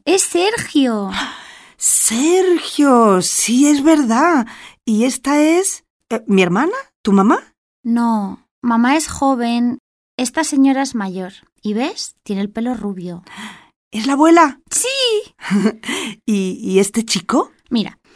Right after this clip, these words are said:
Speaker 1: barba, bigote. ¿Quién tiene barba y bigote de la familia, tía?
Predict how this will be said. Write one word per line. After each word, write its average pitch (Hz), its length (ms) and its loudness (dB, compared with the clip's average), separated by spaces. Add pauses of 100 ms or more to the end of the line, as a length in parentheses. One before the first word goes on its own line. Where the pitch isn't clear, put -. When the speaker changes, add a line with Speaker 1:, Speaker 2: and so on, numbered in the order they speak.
(380)
Speaker 1:
barba, 269 880 0
bigote. 233 1040 -8 (460)
¿Quién 277 200 2
tiene 311 240 0
barba 202 300 -2
y 202 40 -2
bigote 202 400 -6
de 196 120 -6
la 190 140 -8
familia, 180 560 -6
tía? 202 580 -10